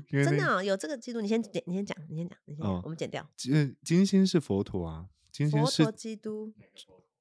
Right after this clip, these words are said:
Speaker 1: 燃灯佛。
Speaker 2: 你说一颗一颗那颗佛陀吗？
Speaker 1: 对。
Speaker 2: 阿弥陀佛。
Speaker 1: 那个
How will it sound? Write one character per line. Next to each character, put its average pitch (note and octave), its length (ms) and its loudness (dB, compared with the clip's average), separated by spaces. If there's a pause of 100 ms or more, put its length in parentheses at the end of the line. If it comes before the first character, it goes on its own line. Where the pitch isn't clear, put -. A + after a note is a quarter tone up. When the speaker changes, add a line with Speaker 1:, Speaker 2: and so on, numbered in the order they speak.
(180)
Speaker 1:
燃 G#2+ 280 0
灯 A#2+ 220 2
佛。 F#2 320 -4 (460)
Speaker 2:
你 A3+ 80 -2
说 D4 100 -2
一 D4+ 80 -2
颗 B3+ 240 2
一 B3 40 0
颗 A#3 180 -2
那 A3+ 100 -2
颗 G#3 180 -8
佛 D3 240 -8
陀 A#2+ 220 -14
吗？ G#2+ 120 -16
Speaker 1:
对。 B2 100 6
Speaker 2:
阿 G3 40 2
弥 G3 100 -4
陀 E3+ 180 -6
佛。 - 180 -16 (280)
Speaker 1:
那 D3+ 140 2
个 A2+ 800 0